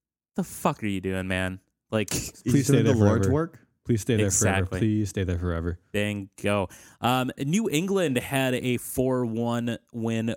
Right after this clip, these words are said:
Speaker 1: over Orlando. Gustavo Bo, he's really good.
Speaker 3: Yeah, he
Speaker 2: Yeah.
Speaker 3: is.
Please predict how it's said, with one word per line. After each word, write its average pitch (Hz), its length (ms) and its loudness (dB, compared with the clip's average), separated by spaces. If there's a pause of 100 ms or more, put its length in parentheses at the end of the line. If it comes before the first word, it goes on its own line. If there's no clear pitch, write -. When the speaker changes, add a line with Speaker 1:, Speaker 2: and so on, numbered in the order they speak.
Speaker 1:
over 110 500 0 (300)
Orlando. 110 800 0 (440)
Gustavo 240 420 2
Bo, 165 380 0 (1120)
he's 180 320 -2
really 123 300 0
good. 117 320 -4 (220)
Speaker 3:
Yeah, 165 120 0
he 117 200 2
Speaker 2:
Yeah. 123 60 4
Speaker 3:
is. 139 180 0